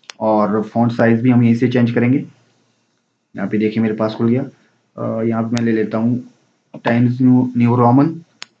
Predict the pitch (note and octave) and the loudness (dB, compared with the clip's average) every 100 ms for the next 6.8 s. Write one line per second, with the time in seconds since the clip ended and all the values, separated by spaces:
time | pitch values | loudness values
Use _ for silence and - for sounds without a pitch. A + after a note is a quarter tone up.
0 | B2 B2 B2+ C3+ C#3+ D3 - _ _ _ | -8 0 2 4 4 2 -6 _ _ _
1 | _ - B2 C3 A#2+ A2+ A2 A2+ G#2+ G2+ | _ -10 -8 -4 -2 0 2 2 2 0
2 | G2+ G2+ G2+ G#2+ A#2+ C#3 - G#2+ G2+ G#2 | -4 -6 -6 -4 -6 -8 -8 -2 0 -2
3 | G#2 A2 B2 - A2+ - F#2+ - - _ | -2 -4 -4 -6 -6 -6 -8 -12 -20 _
4 | - G#2 F#2+ - G#2+ A2 A2+ C#3+ - _ | -10 -6 -6 -6 -6 -4 -2 -4 -6 _
5 | _ _ _ _ _ A#2+ A#2 A#2+ B2 A#2+ | _ _ _ _ _ -2 2 4 2 -2
6 | - _ _ - A2 A2+ A#2 | -10 _ _ -8 -2 0 0